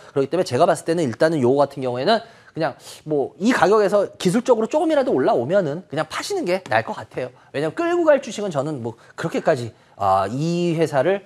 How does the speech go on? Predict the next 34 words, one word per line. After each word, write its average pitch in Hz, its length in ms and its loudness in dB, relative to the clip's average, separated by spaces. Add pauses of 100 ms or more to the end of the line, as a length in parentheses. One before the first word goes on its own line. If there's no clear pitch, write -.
그럴 160 220 2
회사는 139 260 -2
안 107 120 -2
봅니다. 110 360 2 (100)
다음 214 160 8
종목. 196 300 4 (1700)
예, 156 100 4
손오공입니다. 208 600 4
공육육, 160 1000 2
예, 123 160 -2 (280)
구하나 180 640 -2
공. 113 260 -2
손오공입니다. 135 540 -4 (300)
손오공 277 320 2
같은 226 240 0
경우에도, 196 340 4
예, 143 160 -2
이번에 165 260 0
이러고 156 220 4
다시 - 240 -4
밀리고 151 380 0
있죠. 160 320 0 (520)
어, 170 200 6
손오공 311 320 4
같은 269 240 2
경우에는 247 240 8
어떤 202 180 4
이슈가 208 540 2
나오지 175 300 2
않으면 165 260 -2
참 - 200 -10
뜨기 370 200 -2
어려운 202 400 2
회사예요. 107 500 -6